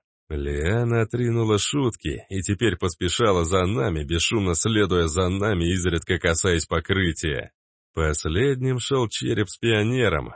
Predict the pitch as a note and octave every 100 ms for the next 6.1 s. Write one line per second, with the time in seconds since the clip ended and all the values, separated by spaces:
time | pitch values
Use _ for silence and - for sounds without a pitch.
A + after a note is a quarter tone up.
0 | - B2+ A2+ G#2 G#2 B2+ - A#2 G2+ A2
1 | G#2+ G#2 C#3+ E3 F#2+ E2+ D2+ F2 D#2+ B2
2 | A2+ E2 - - - - - - - F#2
3 | E2 E2 E2+ E2+ E2+ E2 - E2 - F#2+
4 | F2+ D2+ - B1 - _ _ _ - -
5 | C#3 D3 C#3+ C#3+ D3 C3+ - D3+ C#3+ F#2+
6 | D2+